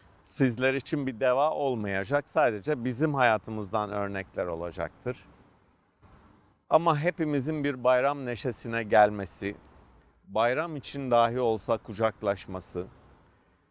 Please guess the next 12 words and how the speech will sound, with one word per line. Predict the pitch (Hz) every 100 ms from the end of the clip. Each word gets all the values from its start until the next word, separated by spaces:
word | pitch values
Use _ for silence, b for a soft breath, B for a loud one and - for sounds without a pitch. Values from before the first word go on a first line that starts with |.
| _ _
senede | - 147 160 160
üç | 156 156 -
gün, | 151 139
dört | 131 151 -
gün | 139 127
dahi | 123 127 139
olsa | 117 110 - 104
kederlerimizden | 107 - 120 123 123 120 120 123 110 127 120
unutup, | 120 123 120 - 123 -
kırgınlıklarımızı | 120 113 117 117 117 - 123 120 120 107
kenara | - 120 117 123 127
koyup, | 123 117 113